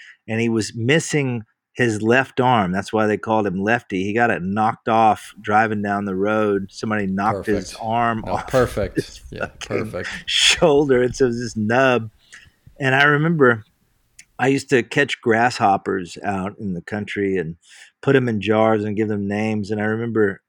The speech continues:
Speaker 1: he pulled up in the driveway one time, and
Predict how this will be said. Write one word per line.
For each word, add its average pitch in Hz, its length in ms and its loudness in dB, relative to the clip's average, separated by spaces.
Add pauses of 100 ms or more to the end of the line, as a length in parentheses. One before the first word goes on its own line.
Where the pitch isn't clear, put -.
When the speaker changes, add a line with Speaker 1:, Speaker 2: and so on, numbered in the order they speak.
(180)
Speaker 1:
he - 200 -6
pulled 151 300 2
up 147 160 2
in 127 80 0
the 113 80 -2
driveway 117 600 2
one 98 240 -2
time, 98 460 -6 (640)
and 110 360 -2